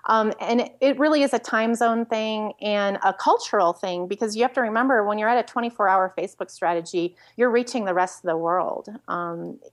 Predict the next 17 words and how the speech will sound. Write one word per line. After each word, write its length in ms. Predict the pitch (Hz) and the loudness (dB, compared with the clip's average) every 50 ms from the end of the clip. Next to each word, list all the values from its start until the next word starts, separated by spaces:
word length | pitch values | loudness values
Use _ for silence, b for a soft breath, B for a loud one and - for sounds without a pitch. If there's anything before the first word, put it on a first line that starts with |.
| _ - | _ -4
and 200 | 202 196 196 190 | -2 -2 -2 -2
so, 380 | - - 220 196 190 190 190 190 | -2 0 2 4 4 4 2 0
you 120 | 202 214 208 | 0 0 2
know, 120 | 196 185 | 2 2
the, 140 | 180 196 180 | 2 2 2
your 220 | - 208 196 196 | 4 4 4 4
nighttime 480 | 196 202 202 220 - - - 214 196 196 | 2 2 0 0 -2 -4 -6 -2 0 2
audience 400 | 190 190 190 196 185 185 185 - | 2 2 2 0 -4 -4 -6 -6
is 100 | 180 185 | -4 -4
a 80 | 190 | -2
very 240 | 180 196 190 180 180 | 0 2 2 2 2
different 300 | 180 190 - - 196 190 - | 0 -2 -4 -6 -8 -4 -2
audience 440 | 190 185 185 185 185 185 - - | 0 0 0 0 -2 -4 -6 -6
than 180 | - 185 180 180 | -4 -4 -4 -2
your 100 | 180 170 | -4 -4
daytime 480 | 170 180 180 180 180 - 185 185 185 160 | -2 -2 -2 -4 -4 -6 -8 -8 -6 -6
audience. 560 | 180 175 175 180 185 180 - - - - | -4 -4 -4 -6 -6 -8 -10 -14 -18 -20